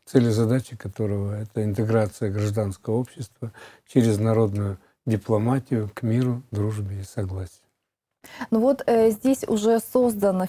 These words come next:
Speaker 2: филиал или отделение Ассамблеи народов России. Чем она будет заниматься и как вы будете с ней взаимодействовать?
Speaker 1: Отделение. Отделение, региональное отделение Ассамблеи народов России,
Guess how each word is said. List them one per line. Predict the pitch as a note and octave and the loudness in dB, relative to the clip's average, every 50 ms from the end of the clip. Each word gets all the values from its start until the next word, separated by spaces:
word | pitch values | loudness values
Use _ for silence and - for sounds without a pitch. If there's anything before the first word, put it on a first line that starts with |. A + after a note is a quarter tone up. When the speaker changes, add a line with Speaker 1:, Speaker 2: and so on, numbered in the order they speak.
| - | -2
Speaker 2:
филиал | - G#3+ G3 G3 G3+ A#3 C4+ D4 C#4 | -2 0 2 2 2 2 2 2 2
или | B3 A3 G#3 | 2 2 2
отделение | G3 G3 F3+ F#3 G3 G3 A3 B3+ C#4 C#4+ C4+ A#3 | 2 0 0 0 0 2 2 2 4 4 2 2
Ассамблеи | - G#3 - - A3 G#3 G#3+ A3+ A#3 A3+ | 0 -2 0 0 0 2 2 2 2 2
народов | G#3+ G#3+ G#3+ G#3 G#3 G3+ G#3 - | 2 2 0 0 0 -2 -2 -2
России. | - G#3+ G#3 - - G#3+ G#3 | -2 -2 -2 -2 -2 -2 -2
Чем | G3+ - - B3 B3 A#3+ | -2 -2 0 0 2 2
она | A#3 G#3+ G3+ | 2 0 0
будет | G3 F#3+ G3+ F#3 F#3+ F#3+ | 0 0 -2 -2 -4 -2
заниматься | F#3+ G3+ G3+ G3+ G#3 A3 B3+ C#4 - - G#3 | -2 0 0 2 2 2 0 0 -2 -2 -2
и | G3 | -2
как | - - A3+ A3 - | 0 0 -2 0 0
вы | G#3+ | -2
будете | G3+ G3 G#3 G#3 G3+ - G3 | -2 0 0 0 0 -2 -6
с | - - | -4 -2
ней | G#3 G#3 G3+ | 0 0 0
взаимодействовать? | F#3+ F#3 F#3 F#3+ G3 F#3+ F#3+ G3 F#3 G3 F#3 E3 - _ - D#3 D3+ C#3+ | 0 0 0 0 0 0 0 0 0 0 -2 -4 -4 _ -10 -8 -4 -2
Speaker 1:
Отделение. | A#2 A2 G#2 G#2+ B2 B2 D3 D#3 C#3 A2 G#2 G2+ F#2+ G2 G2+ _ - - - - - _ _ _ | 0 0 2 2 2 4 4 4 4 4 4 2 0 -4 -6 _ -20 -20 -20 -20 -20 _ _ _
Отделение, | - B2+ A2+ A2 B2+ C3+ D#3+ F3 F3+ E3 D3+ C3+ | -4 -2 0 2 2 2 2 2 2 4 4 6
региональное | B2+ B2+ C3 B2+ C#3 C3+ C#3 C#3 C3+ C3+ C3+ | 6 6 6 6 6 6 6 6 6 6 4
отделение | B2+ B2 C#3 C#3 D3 E3 F3 E3+ D#3 C#3 B2 B2 | 4 4 2 2 2 2 2 4 4 4 4 2
Ассамблеи | C#3+ C3 A2+ G#2+ - C3+ B2 A#2+ B2+ B2+ B2+ | 0 -2 -4 -2 2 2 4 4 4 4 4
народов | B2 B2 A#2+ A#2+ B2 A2+ A2 F#2+ - | 4 4 4 2 0 0 -2 -2 0
России, | C3 C3 B2+ - - F#3+ F3+ E3 C3 | 0 0 0 0 0 2 4 4 2